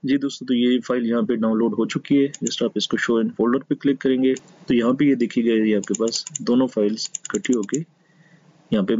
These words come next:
merge हो गई हैं। यहाँ पे पहला ये हमारा ये डॉक्यूमेंट था और दूसरा,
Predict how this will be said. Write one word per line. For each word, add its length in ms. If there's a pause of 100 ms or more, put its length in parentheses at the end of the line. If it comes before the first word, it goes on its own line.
merge 180
हो 140
गई 180
हैं। 120 (440)
यहाँ 160
पे 80
पहला 300
ये 240
हमारा 280
ये 160
डॉक्यूमेंट 400
था 160 (880)
और 100
दूसरा, 360